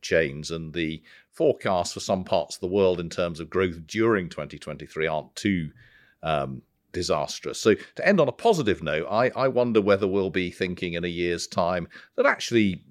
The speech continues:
Rishi Sunak's, um, uh, ambition that the economy is growing will be, um,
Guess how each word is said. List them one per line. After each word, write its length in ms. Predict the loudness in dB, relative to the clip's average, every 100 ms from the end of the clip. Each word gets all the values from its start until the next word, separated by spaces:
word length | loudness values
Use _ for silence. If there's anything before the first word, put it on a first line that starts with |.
| -20 -14
Rishi 260 | -8 -6
Sunak's, 600 | -4 -2 0 0 -2 -2
um, 460 | 2 2 2 -2 -8 -14 -20 -14 0
uh, 540 | 4 4 4 0 -4 -6 -8 -10 -12 -14 -18 -16 -10 -2
ambition 500 | 0 2 4 4 2
that 120 | -2
the 80 | -4
economy 440 | 4 4 6 2
is 140 | 0 0
growing 400 | 0 2 2 2
will 240 | 2 2
be, 340 | 0 -4 -8 _ -8
um, 520 | -4 -2 -4 -8